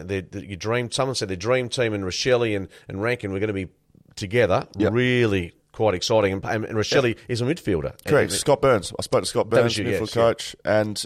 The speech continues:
Speaker 2: he said they'd rotate. That's the rotation. And I didn't put him in my dream team, and, I'm, and, it's, and it's gone to shit. And especially with the backline stuff that's happening at the moment with Jinby and Day and all these guys that are out.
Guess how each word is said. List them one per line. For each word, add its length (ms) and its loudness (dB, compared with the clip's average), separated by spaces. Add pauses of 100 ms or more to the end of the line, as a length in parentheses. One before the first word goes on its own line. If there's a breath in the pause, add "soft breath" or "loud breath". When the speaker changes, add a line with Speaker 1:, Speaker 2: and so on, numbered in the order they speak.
Speaker 2:
he 120 0
said 260 0
they'd 180 2
rotate. 440 2 (160)
That's 220 0
the 80 -2
rotation. 520 0 (520 soft breath)
And 100 4
I 60 6
didn't 180 -2
put 140 -2
him 60 0
in 60 0
my 120 2
dream 240 2
team, 240 -2
and, 80 0
I'm, 160 -2
and, 120 0
it's, 180 -6 (100)
and 100 -2
it's 100 -6
gone 200 -2
to 60 -8
shit. 260 -4
And 120 2
especially 400 -4
with 120 -4
the 60 -10
backline 400 -2
stuff 200 -10
that's 140 -10
happening 240 -4
at 20 -8
the 100 -8
moment 180 -2
with 120 -8
Jinby 400 -8
and 100 -8
Day 380 -2
and 140 -12 (320 soft breath)
all 100 0
these 180 2
guys 260 2
that 60 -2
are 120 4
out. 260 4